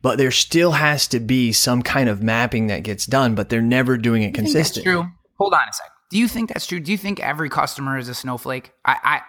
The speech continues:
Speaker 2: w-, is that, is that what you honestly believe?
Speaker 1: Okay, well, let me say this. Every customer is, there's probably twenty to thirty snowflakes. But it's just to say, but because they all have their own unique needs or whatever it could possibly
Speaker 2: That was
Speaker 1: be.
Speaker 2: an honest question. I, I wasn't questioning it. I was,
Speaker 1: No.
Speaker 2: I was just asking that.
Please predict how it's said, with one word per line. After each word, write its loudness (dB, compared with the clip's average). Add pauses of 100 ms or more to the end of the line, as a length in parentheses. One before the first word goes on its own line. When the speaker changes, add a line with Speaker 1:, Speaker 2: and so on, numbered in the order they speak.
(180)
Speaker 2:
w-, -8
is -4
that, 4
is -6
that 2
what -6
you -4
honestly -4
believe? 2
Speaker 1:
Okay, 4
well, 4
let 2
me 2
say 2
this. -2
Every 0
customer 0
is, -2
there's 0
probably 0
twenty 0
to -2
thirty -2
snowflakes. -4 (420)
But 0
it's -2
just 0
to -6
say, 0
but 0
because 0
they 4
all 6
have 0
their 2
own 0
unique 0
needs -2
or 0
whatever 0
it -6
could -10
possibly -2
Speaker 2:
That 4
was 2
Speaker 1:
be. -4
Speaker 2:
an 2
honest -8
question. -6
I, 0
I -2
wasn't 0
questioning -2
it. -2
I 4
was, -6
Speaker 1:
No. 4
Speaker 2:
I 0
was -6
just -8
asking -2
that. -4